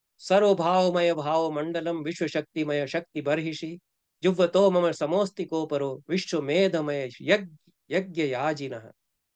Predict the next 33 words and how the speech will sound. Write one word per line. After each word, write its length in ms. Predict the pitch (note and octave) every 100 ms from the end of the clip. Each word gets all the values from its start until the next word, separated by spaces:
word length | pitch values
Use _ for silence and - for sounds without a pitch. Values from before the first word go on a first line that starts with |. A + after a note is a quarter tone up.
| _ _ _ _ -
सर्वभावमय 880 | - E3+ E3+ D3 C#3 D#3+ D3+ D3+
भाव 300 | C#3+ B2+ C#3+
मंडल 380 | C3+ C3+ C#3+ F3+
को 180 | E3+ D#3+
विश्व 220 | D3 D#3+
शक्तिमय 640 | D3 D3 _ D3+ C#3+ C3 - - - _ _ _ -
शक्ति 360 | E3+ E3 D#3+
बर्हिष 460 | C#3+ C#3+ D3+ F#3+ -
में 200 | D3 A2 _ _ _ _ _ _ _ _ _ _ C3
आहूत 400 | D3 E3 A3 -
करता 340 | E3 E3+ D#3+
हुआ, 320 | D3 C#3 B2 F#2+ _ _ _ -
विश्व 200 | D#3 D3
शक्तिमय 640 | D#3 D3+ F3+ D#3 D#3 C#3 - _ -
वेदी 300 | D3+ D#3+ D#3
के 180 | D#3 C3+
भीतर 380 | C#3+ D3+ D3
सर्वभावमय 680 | C3+ D#3 D#3+ C#3+ C#3+ C#3+ D3
भाव 300 | C3+ B2+ C#3
मंडल 280 | C3+ C3+ C#3
की 140 | C#3 C#3
आहुति 400 | C3 C3+ C#3 B2+
देता 300 | B2+ C#3 C3
हुआ, 440 | A#2+ D3 E3 E3 _ _ _ _ _ _
"जो 160 | - D3+
मैं 120 | C#3+
हूँ, 240 | C#3 F#3 F#3
मेरे 240 | E3 -
समान 360 | - D#3+ D#3+ D3
कौन 300 | D3+ F#3 E3+
दूसरा 340 | D#3 - D#3
है, 220 | C#3+ C#3+
जो 280 | C#3+ C#3 C3+